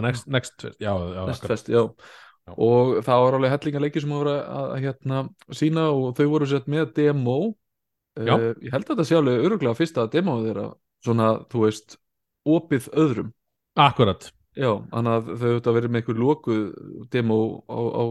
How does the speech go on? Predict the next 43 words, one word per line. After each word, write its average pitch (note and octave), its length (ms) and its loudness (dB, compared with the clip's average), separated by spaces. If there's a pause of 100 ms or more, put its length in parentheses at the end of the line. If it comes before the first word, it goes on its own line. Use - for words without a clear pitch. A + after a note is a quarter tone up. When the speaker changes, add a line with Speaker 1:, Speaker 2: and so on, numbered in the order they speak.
Speaker 2:
sýningum B2+ 540 -2 (100)
og, A2+ 120 2 (100)
og A2 80 -12
svo A#2 140 -2
auðvitað A#2+ 340 0
örugglega A#2+ 260 -6
einhverjir A#2 220 -4
alfaspilarar A#2+ 640 -6
og A#2+ 80 -4
eitthvað A#2+ 180 -10
svona. B2+ 160 -4 (960)
Eh, A#2+ 480 2
en B2+ 160 0
þau C#3 160 4
voru C#3+ 100 2
sett C#3+ 140 2
með C#3+ 160 2
opið D#3 240 -2
demo C3+ 320 2
og F3 160 -4
þ-, D#3+ 80 -4 (160)
og C3+ 80 -4
ég D3 400 -2
náði C#3 320 0
nú F3+ 100 -2
ekki C#3+ 160 -4
alveg G3 220 -4
að - 80 -12
klára, E3 320 2 (560)
það C3 100 2
sé C3+ 80 0
að B2+ 120 -2
búið C#3 100 4
að D3+ 80 4
loka - 240 0
fyrir G#2+ 140 -2
það. G#2+ 40 -4
Þetta A2+ 140 -2
var B2 160 -2
bara A#2 240 0
í A2+ 160 -2
eina B2+ 160 -2
viku. F#3+ 260 -2